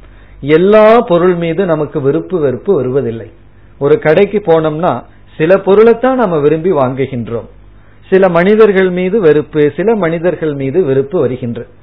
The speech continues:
வருகின்றது. எல்லோரிடமும் வருவதில்லை. ஏன் என்ற கேள்வி வரும் பொழுது, இதற்கு இப்பொழுதுக்கு நம்ம என்ன புரிந்து கொள்ளலாம்? மோகம் என்று புரிந்து கொள்ளலாம்.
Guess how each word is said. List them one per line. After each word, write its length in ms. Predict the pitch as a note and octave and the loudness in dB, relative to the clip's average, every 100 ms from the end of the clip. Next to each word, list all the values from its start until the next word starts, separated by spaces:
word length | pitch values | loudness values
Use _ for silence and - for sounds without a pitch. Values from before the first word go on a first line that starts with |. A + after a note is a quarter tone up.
| - - - | -20 -20 -6
வருகின்றது. 560 | C#3+ C#3 C3 B2 B2 A#2 - - D#3+ | -2 -2 -4 -6 -8 -10 -16 -12 -2
எல்லோரிடமும் 800 | F#3+ A#3 A#3 A3+ F#3+ D#3 D#3+ F#3+ | 2 6 6 6 6 2 0 0
வருவதில்லை. 600 | C#3 C#3+ C3+ B2+ A#2+ A#2+ A#2 - - D3+ D#3 D#3+ | 0 0 -2 -2 -4 -6 -8 -20 -18 -10 -2 0
ஏன் 280 | E3 D#3+ G#3+ - - - - | 2 0 -4 -14 -20 -20 -10
என்ற 300 | D3 C#3 C3+ | -8 -4 -4
கேள்வி 400 | C3 C#3 D#3 D#3+ | -2 -2 0 0
வரும் 280 | C3 B2 C3 | 0 0 -2
பொழுது, 340 | B2 A#2+ A#2+ C3+ D#3 - - - - - - - | -2 0 0 -2 -4 -16 -20 -20 -20 -20 -20 -2
இதற்கு 360 | F#3+ G#3 G#3 A3 | 2 2 0 -4
இப்பொழுதுக்கு 760 | F#3+ - B3+ A3 G3+ F3+ - F#3+ | -6 0 2 4 2 -2 -6 -8
நம்ம 240 | D3+ D3+ | -6 -4
என்ன 180 | C#3 D3 E3 | -4 -4 -4
புரிந்து 380 | D3+ C#3+ D3+ D3+ | -4 -6 -6 -6
கொள்ளலாம்? 480 | B2+ B2 C#3+ G#3+ A#3 - - - B2 C3+ | -4 -2 -2 -2 -6 -18 -20 -12 -8 -2
மோகம் 680 | D#3 F3 G3 G3 D3+ C3+ C#3 G#2 - | 2 4 4 2 -2 -2 -6 -10 -14
என்று 260 | - B2 D3 | -6 -4 -4
புரிந்து 340 | G#3+ C3+ A#2+ E3 | -4 -4 -2 -4
கொள்ளலாம். 420 | A#2+ A2+ A2 G2+ | -4 -8 -12 -14